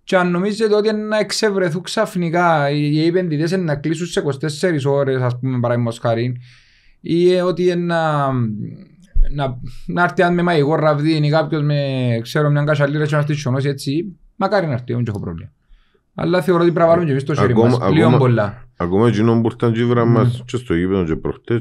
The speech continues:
Speaker 2: και το προηγούμενο παιχνίδι.
Speaker 1: Ναι.
Speaker 2: Sorry. Και είπαν μας, "Εν έχει τίποτε μπουτίκ να αγοράσουμε".
Speaker 1: Ναι.
Speaker 2: Για να βάλει πράγματα η μπουτίκ,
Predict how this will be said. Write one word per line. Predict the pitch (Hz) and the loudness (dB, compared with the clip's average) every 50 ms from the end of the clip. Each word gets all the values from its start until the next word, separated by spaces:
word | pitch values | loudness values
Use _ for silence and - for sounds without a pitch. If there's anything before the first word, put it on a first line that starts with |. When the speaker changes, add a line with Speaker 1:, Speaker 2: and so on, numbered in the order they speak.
| 120 - | -4 -6
Speaker 2:
και | - 117 | -6 -4
το | 113 107 | -4 -4
προηγούμενο | 104 98 95 85 87 95 101 95 90 87 82 | -4 -2 -2 0 0 2 2 2 0 0 -2
παιχνίδι. | 73 69 69 - 76 73 113 110 107 | -2 -4 -6 -4 -4 -2 -2 0 0
Speaker 1:
Ναι. | 107 104 98 87 - - - _ _ _ - 123 - _ _ _ - - - _ _ _ _ _ _ _ _ _ _ _ _ _ - - | -2 -2 -4 -6 -10 -16 -20 _ _ _ -16 -16 -16 _ _ _ -20 -20 -20 _ _ _ _ _ _ _ _ _ _ _ _ _ -16 -6
Speaker 2:
Sorry. | - 101 85 64 - - _ _ _ _ _ _ _ _ _ - - _ _ _ _ _ _ _ _ _ _ _ _ _ _ _ _ - _ _ _ _ _ _ | -4 -4 -4 -4 -10 -18 _ _ _ _ _ _ _ _ _ -20 -20 _ _ _ _ _ _ _ _ _ _ _ _ _ _ _ _ -20 _ _ _ _ _ _
Και | - - | -8 -4
είπαν | - 98 107 107 | -2 0 2 2
μας, | 107 107 101 95 95 - - _ _ _ _ _ _ _ _ _ _ _ _ - - - - - - - - - - _ | 2 2 0 -2 -4 -8 -16 _ _ _ _ _ _ _ _ _ _ _ _ -14 -8 -6 -6 -6 -6 -8 -12 -16 -16 _
"Εν | - 98 120 | -4 0 2
έχει | 127 117 120 87 | 2 2 0 0
τίποτε | 87 90 82 85 73 78 | -2 -2 -2 -2 -2 -2
μπουτίκ | 78 73 73 73 - - - | -4 -4 -6 -10 -10 -12 -14
να | - - | -14 -12
αγοράσουμε". | - - - - 196 - - - _ _ - _ _ _ _ _ _ _ _ | -12 -12 -12 -12 -14 -16 -16 -20 _ _ -20 _ _ _ _ _ _ _ _
Speaker 1:
Ναι. | 123 110 104 98 92 90 _ _ _ _ _ _ _ _ _ _ _ - - - - _ _ _ _ _ _ _ _ _ _ _ | -10 -8 -8 -8 -10 -12 _ _ _ _ _ _ _ _ _ _ _ -20 -20 -20 -20 _ _ _ _ _ _ _ _ _ _ _
Speaker 2:
Για | - 82 85 90 85 | -8 -2 0 2 2
να | 87 85 82 78 | 2 2 2 2
βάλει | 82 92 110 120 127 131 | 2 2 2 4 2 2
πράγματα | 127 123 110 107 101 95 87 76 76 73 | 0 0 0 2 2 2 2 0 0 -2
η | |
μπουτίκ, | 76 73 65 64 60 60 - 65 - | -2 -4 -4 -6 -8 -6 -8 -10 -10